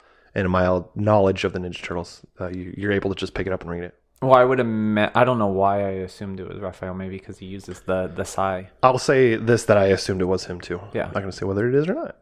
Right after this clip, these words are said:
Speaker 1: So.
Speaker 2: Okay.
Speaker 1: Uh, um, which reminds me, I was going to get the action figure for that, but that's, I digress. Um, I also bought,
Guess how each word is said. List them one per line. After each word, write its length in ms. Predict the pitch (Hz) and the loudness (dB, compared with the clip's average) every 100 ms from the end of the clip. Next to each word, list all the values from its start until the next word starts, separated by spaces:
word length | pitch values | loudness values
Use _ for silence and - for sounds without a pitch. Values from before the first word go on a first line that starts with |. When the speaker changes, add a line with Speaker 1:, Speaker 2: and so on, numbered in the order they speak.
| _ | _
Speaker 1:
So. 180 | - 92 _ _ - - | -20 -20 _ _ -18 -12
Speaker 2:
Okay. 180 | 190 120 - - | -12 -10 -10 0
Speaker 1:
Uh, 500 | 113 127 117 - 165 | 4 4 0 0 4
um, 400 | 143 123 113 107 | 6 6 2 2
which 220 | 123 - | 0 2
reminds 320 | 156 156 156 135 | 4 4 4 2
me, 120 | 117 | 0
I 40 | |
was 200 | 117 107 | 0 -4
going 260 | - 110 107 | -6 -4 -4
to 100 | - | -4
get 240 | 101 - | -6 -4
the 120 | 101 | -4
action 300 | 92 92 - 87 | -4 -6 -12 -16
figure 220 | - - | -18 -16
for 140 | - | -10
that, 180 | 73 - | -10 -8
but 180 | 80 76 | -10 -8
that's, 380 | 87 - - _ _ _ _ - | -8 -10 -20 _ _ _ _ -8
I 60 | |
digress. 360 | 92 87 82 - - - - - - | -6 -4 -6 -8 -18 -20 -20 -20 -4
Um, 640 | 110 107 110 110 113 107 - - _ 113 | 2 4 6 4 2 0 -6 -18 _ 2
I 60 | |
also 260 | 113 - 117 | 2 4 2
bought, 440 | 107 104 101 - | 4 4 2 -4